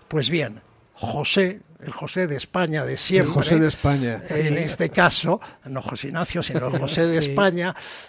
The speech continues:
Speaker 1: eh, llevaba un Meari cargado con cuatrocientos ochenta y cinco kilos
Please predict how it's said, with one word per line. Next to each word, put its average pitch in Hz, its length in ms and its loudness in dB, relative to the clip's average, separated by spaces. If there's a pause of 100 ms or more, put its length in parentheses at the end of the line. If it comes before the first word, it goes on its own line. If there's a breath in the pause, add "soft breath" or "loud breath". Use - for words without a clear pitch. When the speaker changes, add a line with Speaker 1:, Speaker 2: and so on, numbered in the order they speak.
(100)
Speaker 1:
eh, 170 760 0 (180)
llevaba 185 600 4
un 220 280 0
Meari 170 520 4
cargado 160 720 2 (120)
con 151 300 0
cuatrocientos 156 680 -4
ochenta 147 400 -2
y 135 120 -2
cinco 135 500 -4
kilos 180 580 0